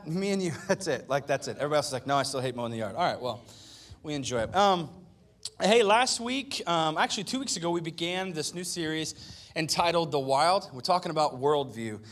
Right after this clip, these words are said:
through the eyes and through the life of a man, a prophet in Scripture named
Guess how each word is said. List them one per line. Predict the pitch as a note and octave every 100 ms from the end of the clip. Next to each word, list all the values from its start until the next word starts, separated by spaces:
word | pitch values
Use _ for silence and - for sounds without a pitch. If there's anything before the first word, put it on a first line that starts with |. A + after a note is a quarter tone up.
| - -
through | - F3+ F#3
the | F#3
eyes | C#3+ D3+ D3+ D3
and | C3
through | D#3+
the | C#3+
life | C#3 C#3+ C#3 -
of | C#3 C#3+ C3+
a | C3
man, | C3+ C#3 D3 D#3
a |
prophet | C#3 D#3+ D3 D3 D#3
in | C3+
Scripture | B2+ - D3+ - D3
named | C#3 C#3 C3+